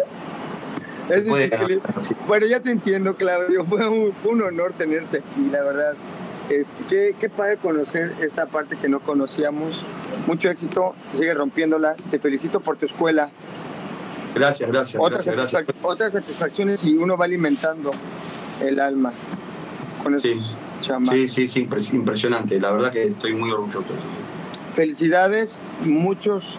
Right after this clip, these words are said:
Speaker 2: más éxitos y ojalá que no sea la única vez que estés con nosotros. Ojalá que no te hayas aburrido porque tienes mucho que contar, hombre.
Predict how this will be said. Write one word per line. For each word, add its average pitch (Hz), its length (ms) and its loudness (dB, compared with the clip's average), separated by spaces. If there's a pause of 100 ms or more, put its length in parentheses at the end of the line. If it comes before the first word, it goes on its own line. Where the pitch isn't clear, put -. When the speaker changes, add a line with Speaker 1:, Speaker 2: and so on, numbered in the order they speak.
(120)
Speaker 2:
más 147 440 2
éxitos 190 500 -2 (560)
y 143 280 6
ojalá 156 320 0
que 208 100 0
no 202 100 0
sea 208 160 2
la 190 180 2
única 185 360 0
vez 160 160 0
que 147 80 0
estés 143 200 -2
con 151 180 0
nosotros. 143 560 -2 (120)
Ojalá 139 260 0
que 147 100 0
no 147 80 4
te - 140 -2
hayas 160 140 0
aburrido 160 520 2
porque 135 300 0 (360)
tienes 196 180 4
mucho 208 260 2
que 190 120 0
contar, 156 400 2
hombre. 135 240 2